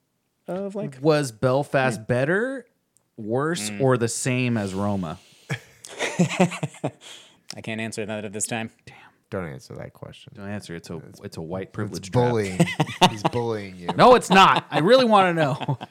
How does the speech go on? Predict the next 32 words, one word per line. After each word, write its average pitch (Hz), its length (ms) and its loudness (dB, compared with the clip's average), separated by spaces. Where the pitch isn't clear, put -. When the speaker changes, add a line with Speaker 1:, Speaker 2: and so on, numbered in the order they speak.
Speaker 2:
<laughs> - 200 -18
Speaker 3:
I 185 100 8
think 208 220 2
Speaker 2:
I 156 40 6
Speaker 3:
it's, 139 80 4
Speaker 2:
haven't 196 220 2
seen 143 220 -2
it. - 200 -12
Speaker 3:
I 156 120 4
think 170 160 0
it's 127 340 -4
as 92 600 -8
g-, - 80 -20
a - 40 -16
little 117 200 -2
bit 78 260 -12
worse 60 300 -14
than 76 140 -20
Bel-, - 180 -20
Speaker 2:
Okay. - 140 -6
Speaker 3:
than 87 120 -8
Roma. 71 300 -14
Speaker 2:
Okay. 90 220 -10
Speaker 1:
Uh, 147 300 2
Belfast 139 460 -4
also 131 240 -6
did 123 140 -4
have 123 120 -4
a 120 40 -6
great 113 280 -6
musical 113 320 -12
moment, 117 280 -12